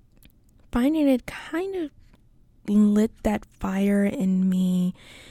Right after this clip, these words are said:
in terms of the languages that I wanna learn, <laughs> which is kinda why I switched from what I was doing before, and also my desire to travel and experience other cultures, because I've never traveled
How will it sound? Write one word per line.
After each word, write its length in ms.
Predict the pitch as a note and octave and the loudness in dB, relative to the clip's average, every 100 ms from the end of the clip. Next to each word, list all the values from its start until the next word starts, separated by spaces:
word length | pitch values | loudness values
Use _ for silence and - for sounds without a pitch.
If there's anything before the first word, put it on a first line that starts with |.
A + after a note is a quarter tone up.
| - - | -20 -2
in 140 | G#3+ | -2
terms 600 | G3+ - G3 F#3+ F#3+ F#3+ - | 0 -2 0 0 -2 -4 -8
of 340 | F#3+ F#3+ - A3+ | -6 -4 -6 -8
the 80 | |
languages 640 | - B3 C#4 C4 A#3+ A#3 A3+ | -4 2 2 2 0 -2 -2
that 180 | G#3+ G#3 | -2 0
I 100 | G3+ | 0
wanna 340 | G3 G3 F#3 | 0 0 0
learn, 480 | F#3 F3+ F3+ F3+ G#3+ - | -2 0 0 2 2 0
<laughs> 140 | - - | -6 -8
which 200 | - F3+ | -8 -8
is 80 | |
kinda 300 | - G#3 G3+ | -8 -4 -4
why 260 | G3 G3 F#3+ | -4 -4 -4
I 60 | G3 | -4
switched 420 | - A3+ G#3+ - | -6 -6 -8 -6
from 220 | A3 G3+ | -4 -4
what 120 | G3 | -4
I 120 | G3 | -4
was 140 | G3 G3+ | -4 -6
doing 320 | - G3+ F#3+ | -6 -4 -4
before, 720 | G3 G3 G#3+ G3+ G3 F#3 F3+ - - - - - - _ _ | -6 -4 0 2 2 2 -2 -8 -20 -20 -20 -20 -20 _ _
and 640 | B3+ G#3+ G3+ G3 G3 G3+ - - _ - | -4 -2 0 -2 -2 -4 -8 -16 _ -8
also 720 | A3+ A#3 - A3+ G#3+ G3+ G3 - _ | -2 -2 0 0 0 0 -4 -8 _
my 200 | G3 F#3+ | -2 0
desire 640 | F#3+ F#3 F#3 F#3+ F#3+ F#3+ | -2 -4 -4 -2 0 0
to 200 | F#3 - | -2 -6
travel 880 | G3 - - F#3+ F#3 G#3 A3 A3+ A#3 - | -8 -10 -6 -4 -2 -2 0 0 -2 -4
and 240 | G3+ G3 - | -4 -4 -6
experience 920 | - - - G3 F#3+ F#3+ G#3 G#3 - | -12 -8 -4 -2 -2 -4 -6 -10 -10
other 200 | - F#3 F3 | -8 -6 -8
cultures, 760 | - F3+ - - G3+ G3+ - - - - - | -6 -6 -6 -4 -4 -4 -8 -18 -20 -20 -20
because 220 | - B3 - | -10 -8 -4
I've 320 | C#4+ D4+ C#4+ | -2 -2 -2
never 400 | A#3 A#3 A3 G#3+ | -2 -2 -2 -2
traveled 1000 | G#3+ - G#3+ G3+ F#3+ G3 F#3 F#3 F#3 F3+ | -4 -10 -8 -4 -4 -4 -6 -6 -8 -12